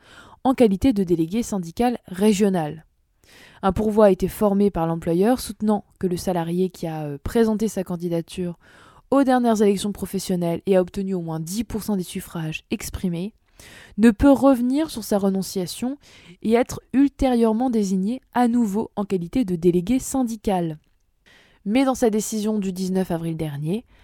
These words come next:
la Chambre sociale n'est pas d'accord avec, euh, l'argument de l'employeur et rejette son pourvoi.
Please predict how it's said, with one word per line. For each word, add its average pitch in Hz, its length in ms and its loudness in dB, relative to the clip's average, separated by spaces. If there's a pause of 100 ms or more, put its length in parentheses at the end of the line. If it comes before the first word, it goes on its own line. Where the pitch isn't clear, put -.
(140)
la 170 80 -4
Chambre 180 260 -4
sociale 226 380 0
n'est 175 140 0
pas 220 180 2
d'accord 208 480 0
avec, 175 300 -6
euh, - 120 -10
l'argument 175 440 -2
de 165 40 -4
l'employeur 160 460 0
et 240 80 2
rejette 226 640 2
son 269 240 -8
pourvoi. 208 480 -2